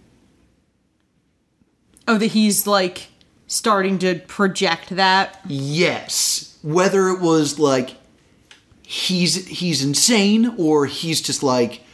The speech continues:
Speaker 2: "The puppet was something my brother liked, and now I'm keeping my brother's spirit alive by controlling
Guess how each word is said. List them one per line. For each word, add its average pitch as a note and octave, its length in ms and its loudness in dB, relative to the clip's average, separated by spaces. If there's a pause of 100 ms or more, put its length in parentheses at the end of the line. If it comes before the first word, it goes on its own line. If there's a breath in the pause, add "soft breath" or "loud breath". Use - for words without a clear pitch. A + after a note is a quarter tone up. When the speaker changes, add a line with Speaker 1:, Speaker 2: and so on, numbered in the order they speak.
(240 soft breath)
Speaker 2:
"The C3 140 0
puppet D#3 480 0
was C#3 180 2
something C3 320 2
my A#2 140 2
brother G#2+ 380 -2
liked, B2 600 -4
and A#2 140 -2
now A2+ 240 0
I'm A2 140 -2
keeping G#2+ 580 -2 (920 soft breath)
my A#2+ 140 2
brother's A#2+ 540 0
spirit A#2 500 -2
alive B2 500 0
by A2 220 0
controlling A2 920 -2